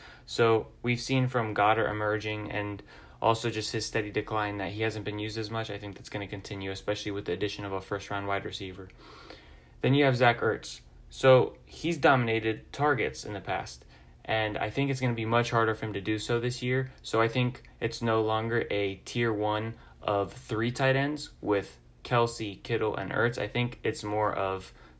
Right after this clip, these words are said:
Kelce, Kittle, then Ertz by himself in his own tier, and then the third tier with the other guys. And, but I haven't gotten to Mark Andrews and a couple other guys that could, Darren Waller, that could challenge up there with Ertz and might a-, actually be in the same tier as him now.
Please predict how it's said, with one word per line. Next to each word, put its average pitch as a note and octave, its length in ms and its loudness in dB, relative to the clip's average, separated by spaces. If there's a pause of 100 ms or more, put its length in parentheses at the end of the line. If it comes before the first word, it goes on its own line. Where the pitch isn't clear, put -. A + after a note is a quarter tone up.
Kelce, B2+ 400 0
Kittle, G2 420 -2 (360)
then A2+ 200 2
Ertz G#2 540 -2
by G#2+ 140 2
himself A2 640 0 (240)
in G2+ 100 -8
his G#2 200 -6
own A#2 260 2
tier, C3+ 380 0
and A2 200 -2
then G#2 300 0 (420)
the G#2+ 80 -2
third G#2 320 2
tier G2 180 -2
with F2+ 140 -8
the - 80 -4
other F#2+ 180 -2
guys. F2 340 -8 (420)
And, A2+ 260 0
but B2+ 100 6
I C3 60 8
haven't D3+ 240 4
gotten B2+ 220 4
to B2 80 -2
Mark A2 280 -2
Andrews G#2 600 -6 (380)
and G2+ 260 -2
a D2 80 -2
couple A2+ 300 0
other G#2 180 2
guys G2+ 240 0
that G2 220 -2
could, G#2+ 360 -4
Darren G2+ 360 0
Waller, G2 340 0
that F#2+ 180 -4
could G#2+ 240 -2
challenge G#2 640 -4
up G#2 200 -6
there G#2+ 180 0
with G2 220 -4
Ertz G#2+ 360 -2
and G2+ 160 -4
might G2 220 -2
a-, F#2+ 260 -8
actually G2+ 260 -8
be F#2 120 -8
in G2 80 -6
the F#2+ 80 -8
same F#2 200 -8
tier G2 200 -4
as G2+ 140 -4
him A2+ 140 -4
now. C3+ 240 0